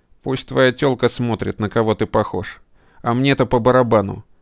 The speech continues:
Плати штраф и свободен. Иначе», — он положил на стол Макаров. За годы занятий спортом Карасю приходилось пропускать много ударов в голову,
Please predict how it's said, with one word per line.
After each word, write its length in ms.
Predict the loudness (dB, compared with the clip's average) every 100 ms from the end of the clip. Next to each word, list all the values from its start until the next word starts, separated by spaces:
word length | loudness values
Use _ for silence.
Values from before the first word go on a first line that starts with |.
| _ _ -10
Плати 340 | -2 0 0
штраф 380 | -4 2 2 2
и 40 | 0
свободен. 720 | -2 -2 -2 -4 -4 -8 -12 _ _ _ _
Иначе», — 560 | -2 0 0 0 -6 -8 _ _ _ _ _
он 100 | -14
положил 460 | -10 -4 -2 0 -2
на 100 | -2
стол 260 | -4 -4 -4
Макаров. 560 | -4 -4 -6 -8 -14 _ _ _ _ _ _ _ _ _ _ _ _ _ -16
За 240 | -8 -6
годы 280 | -2 -2 0
занятий 460 | 0 0 0 -4
спортом 540 | -8 -8 -4 -4 -4 -6
Карасю 420 | -4 -4 -4 -6
приходилось 600 | -6 -4 -4 -2 -4 -4
пропускать 580 | -8 -8 -8 -4 -4 -2
много 300 | -4 -4 -4
ударов 340 | -2 0 0
в 80 | -2
голову, 500 | -6 -6 -6 -8 -14